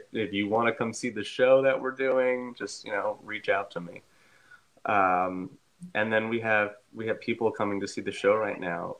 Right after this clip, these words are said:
uh, who are disabled. And, you know, we, we did a talk back the other day on Saturday, and, uh, there was a gentleman in the audience,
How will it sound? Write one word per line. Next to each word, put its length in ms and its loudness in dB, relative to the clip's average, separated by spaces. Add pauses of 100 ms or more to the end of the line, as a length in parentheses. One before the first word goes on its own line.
uh, 260 0
who 120 -2
are 100 0
disabled. 600 0 (260)
And, 540 0
you 80 -6
know, 80 0
we, 340 -4
we 120 -6
did 120 -2
a 60 2
talk 340 -2
back 240 0
the 100 -2
other 180 -2
day 360 -4 (140)
on 180 -6
Saturday, 640 -2 (680)
and, 280 0
uh, 260 2
there 140 -2
was 100 -4
a 60 -4
gentleman 640 -2
in 160 -4
the 160 0
audience, 640 -2